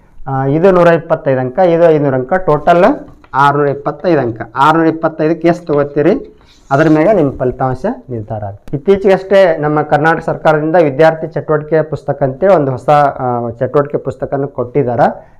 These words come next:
ನೀವು ಅಭ್ಯಾಸ ಮಾಡೋದಕ್ಕೆ ಭಾಳಷ್ಟು ಹೆಲ್ಪ್ ಆಗುವಂಥ ಒಂದು ಪುಸ್ತಕ ಇದು. ಹಾಗಾಗಿ, ಆ, ಪಾಠ ಒಂದರಿಂದ ಹಿಡ್ಕೊಂಡು ಪಾಠ ಹದಿನೈದರವರೆಗೂ ಕೂಡ ಏನೇ ಡೌಟ್ ಇದ್ರೂ ಕೂಡ ನೀವು ಕಾಮೆಂಟ್ ಮಾಡ್ಬೋದು. ಜೊತೆಗೆ ಈ ಪರೀಕ್ಷಾ ಪದ್ಧತಿ ಬಗ್ಗೆ ಕೂಡ ಏನೇ ಡೌಟ್ ಇದ್ರೂ ಕೂಡ ಕಾಮೆಂಟ್ ಮಾಡ್ಬೋದು.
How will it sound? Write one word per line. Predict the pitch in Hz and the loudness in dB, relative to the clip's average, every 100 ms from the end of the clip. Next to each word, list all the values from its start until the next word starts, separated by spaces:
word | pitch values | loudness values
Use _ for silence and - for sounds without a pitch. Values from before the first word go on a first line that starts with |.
| - | -6
ನೀವು | 143 143 | 0 2
ಅಭ್ಯಾಸ | 127 175 196 185 | 4 4 2 0
ಮಾಡೋದಕ್ಕೆ | 160 156 156 | -4 -2 -4
ಭಾಳಷ್ಟು | - 139 143 - 143 | -4 0 -2 -4 -6
ಹೆಲ್ಪ್ | 143 147 151 | -4 -4 -2
ಆಗುವಂಥ | 135 131 127 123 | -4 -4 -8 -2
ಒಂದು | 151 135 135 | -2 -2 -4
ಪುಸ್ತಕ | 180 120 - 123 117 | -8 -10 -12 -10 -8
ಇದು. | 120 214 | -6 -6
ಹಾಗಾಗಿ, | 254 - 123 135 156 185 - - - | -6 -8 -4 -2 -2 -4 -8 -20 -8
ಆ, | 127 123 | -4 -4
ಪಾಠ | - 139 165 170 | 2 2 4 2
ಒಂದರಿಂದ | 160 147 147 147 | 0 0 -2 -2
ಹಿಡ್ಕೊಂಡು | 143 135 151 156 165 | -2 -2 -6 -6 -6
ಪಾಠ | 156 131 127 | -2 -2 -2
ಹದಿನೈದರವರೆಗೂ | 123 117 127 143 139 127 135 | -6 -6 0 0 0 -2 -4
ಕೂಡ | - 131 202 - - - 131 | -4 -2 -2 -4 -18 -8 0
ಏನೇ | 147 175 | 4 4
ಡೌಟ್ | 165 156 151 | 4 2 0
ಇದ್ರೂ | 143 139 | -4 -6
ಕೂಡ | 139 135 | -4 -2
ನೀವು | 131 135 165 | -2 -2 -4
ಕಾಮೆಂಟ್ | - 120 123 123 | -6 -6 -6 -6
ಮಾಡ್ಬೋದು. | 123 113 120 214 | -8 -6 -6 -8
ಜೊತೆಗೆ | 190 147 185 175 | -6 -6 -2 -2
ಈ | |
ಪರೀಕ್ಷಾ | 165 139 135 165 | 0 0 0 0
ಪದ್ಧತಿ | 160 151 135 139 | -2 -2 -4 -6
ಬಗ್ಗೆ | 139 139 | -6 -6
ಕೂಡ | 135 139 | -4 -4
ಏನೇ | 127 123 | -2 -4
ಡೌಟ್ | 120 123 123 | -4 -4 -4
ಇದ್ರೂ | 123 | -10
ಕೂಡ | 123 139 | -8 -8
ಕಾಮೆಂಟ್ | 123 120 120 117 | -8 -6 -8 -8
ಮಾಡ್ಬೋದು. | 117 110 127 254 | -10 -8 -8 -8